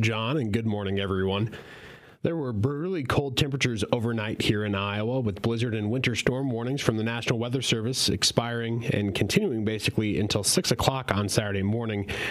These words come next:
Travel conditions remain difficult, if not impossible, in much of the state here in Iowa, particularly off to the east, as strong winds do cause whiteout conditions. Craig Bargfried, the Iowa Department of Transportation's Winter Operations Administrator,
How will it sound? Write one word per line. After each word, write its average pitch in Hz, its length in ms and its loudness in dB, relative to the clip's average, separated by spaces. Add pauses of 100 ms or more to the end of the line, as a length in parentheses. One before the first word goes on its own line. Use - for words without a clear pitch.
Travel 113 280 2
conditions 110 560 0
remain 110 380 0
difficult, 113 520 0
if 107 120 -2
not 113 220 0
impossible, 117 600 0
in 107 220 0
much 123 300 0
of 110 200 0
the 95 120 0
state 127 400 0
here 123 260 2
in 127 180 2
Iowa, 123 500 0 (220)
particularly 120 680 0
off 113 220 -2
to - 100 2
the 101 200 2
east, 123 280 0
as 98 120 2
strong 117 380 2
winds 110 260 0
do 123 140 2
cause 120 320 0
whiteout 110 480 0
conditions. 110 560 0 (520)
Craig 123 340 2
Bargfried, 127 680 0
the 98 160 2
Iowa 107 260 -2
Department 104 320 0
of 101 60 -4
Transportation's 110 720 0
Winter 113 480 0
Operations 110 640 -2
Administrator, 110 720 0